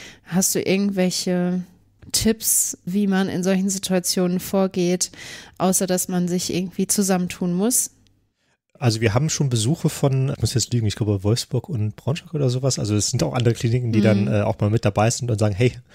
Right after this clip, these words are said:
Speaker 2: cool, was ihr da macht. Habt ihr ein paar Tipps?“ Also genau diese Frage. Ich glaube, das, was entscheidend ist, ist, dass irgendwie eine, eine Position irgendwie klar sein sollte, macht das aus einer Position der Stärke heraus, also entwickelt diese Stärke, das ist, glaube ich, der erste große Schritt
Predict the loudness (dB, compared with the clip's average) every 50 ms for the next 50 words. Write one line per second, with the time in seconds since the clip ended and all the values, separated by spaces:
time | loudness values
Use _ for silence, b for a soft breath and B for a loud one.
0 | B B B B -4 0 2 2 2 2 2 2 2 2 2 2 0 -2 -4 -8
1 | -8 -10 _ -2 -2 0 0 0 -2 -2 0 0 0 -2 -2 -2 -2 -2 0 0
2 | 0 0 0 -2 -2 -2 0 0 0 0 -2 -2 -2 0 2 2 2 2 0 -2
3 | -4 -6 -2 0 0 2 2 2 0 0 -2 -4 -2 0 2 2 2 0 0 -2
4 | -4 -2 -2 -2 0 0 0 0 0 -2 -2 -2 -2 -2 -2 -2 0 2 2 2
5 | 4 4 2 2 2 0 -2 -6 -14 -10 -8 -8 -6 -2 0 0 0 2 0 0
6 | 2 2 2 2 0 -2 -2 -2 2 2 2 4 4 2 0 0 -2 -4 -6 -10
7 | _ _ _ _ _ _ _ -12 -8 -2 0 2 2 2 2 2 0 0 B B
8 | B B B B B B B B _ -10 -6 -2 0 0 0 0 0 0 2 2
9 | 2 0 -2 -4 -8 _ -2 -2 -2 0 0 0 0 0 0 -2 -2 0 -2 0
10 | 0 0 0 2 0 -2 -2 -2 -2 -4 -2 -2 -2 -2 -2 -4 -2 0 0 2
11 | 2 2 2 2 0 -2 -2 0 2 2 2 2 0 -2 -2 -2 -2 -2 -2 0
12 | 0 0 0 -2 0 0 2 2 0 0 -2 -4 -4 0 0 0 0 0 -2 -2
13 | -2 0 -2 -2